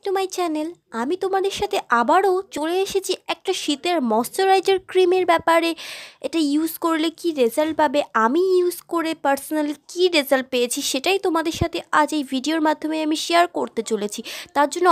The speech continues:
অবশ্যই তোমরা ভিডিওটাকে পুরো দেখো। তো চলো স্টার্ট করা যাক। প্রথমেই আসি ফ্রেন্ডস, এই প্রোডাক্টটার নাম সিল্কিন স্টে অ্যালোভেরা ক্রিম,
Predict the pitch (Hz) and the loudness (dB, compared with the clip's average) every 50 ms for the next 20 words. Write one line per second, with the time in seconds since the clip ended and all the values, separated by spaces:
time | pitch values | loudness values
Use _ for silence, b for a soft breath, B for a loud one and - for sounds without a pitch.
0 | 302 269 262 320 311 - 370 370 359 370 339 349 359 339 - 277 254 - 320 339 | 6 6 4 2 0 0 -2 -2 -2 -2 -2 -2 -2 -2 -2 -4 -4 -2 -2 -2
1 | 330 339 339 349 330 - _ - 247 247 294 320 302 339 330 - - 349 359 - | -2 -4 -4 -4 -6 -8 _ -14 -10 -8 -6 -6 -4 -6 -6 -6 -6 -8 -8 -8
2 | B B B B B B B B B - 302 - 330 320 339 392 508 - - - | B B B B B B B B B -12 -4 0 2 4 4 2 0 -2 2 2
3 | 359 370 - - - 359 359 359 359 - 392 453 554 _ _ _ _ _ _ _ | 2 2 2 2 2 4 4 4 4 2 0 -2 -2 _ _ _ _ _ _ _
4 | _ _ _ _ _ - 285 277 269 - - 381 440 466 494 440 320 294 262 - | _ _ _ _ _ -12 -12 -12 -8 -4 -4 -2 -2 -2 -2 -4 -6 -6 -6 -4
5 | - 381 392 - - 277 285 330 370 370 - - - 320 349 339 - 302 277 277 | -4 -4 -4 -4 -4 -6 -4 -4 -6 -6 -10 -12 -8 -8 -8 -6 -4 -4 -4 -2
6 | 294 302 302 _ - 381 359 330 294 254 240 233 285 381 466 _ _ - - - | -4 -4 -6 _ -6 -4 -2 -2 -2 -2 -4 -4 -6 -6 -8 _ _ -20 -10 -4
7 | 339 330 320 311 - - 381 381 427 523 554 - - - - _ - - 247 262 | -2 -2 -2 -4 -4 -4 -4 -4 -4 -6 -12 -18 -20 -20 -20 _ -8 -6 -4 -4
8 | 302 370 - b b b b b b b - 240 247 254 277 302 302 349 359 359 | -4 -6 -8 b b b b b b b -6 -4 -4 -2 -2 -4 -2 -2 -2 -2
9 | 392 403 403 _ - 285 277 294 | -2 -6 -8 _ -6 -4 -2 -2